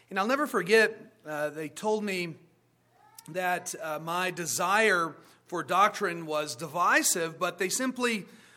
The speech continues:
uh, wanted to show the love of Christ at, at this church. They wanted to show the love of Christ to people. Well, needless to say, I didn't remain at that church much longer. Um, and it wasn't shocking to me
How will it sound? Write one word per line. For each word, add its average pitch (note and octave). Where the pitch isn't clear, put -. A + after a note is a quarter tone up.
uh, E3
wanted G3
to G3
show A#3+
the A3
love G#3+
of G3
Christ G3+
at, E3
at C#3+
this D3+
church. -
They D#3
wanted G3
to G3+
show G#3
the F#3
love F3+
of D#3
Christ E3+
to C#3
people. B2+
Well, E3
needless A#3
to G3
say, F#3
I F3
didn't F3+
remain C#3+
at C#3
that C#3+
church -
much C#3
longer. C#3
Um, A2+
and C#3+
it -
wasn't F3
shocking G3
to E3
me D3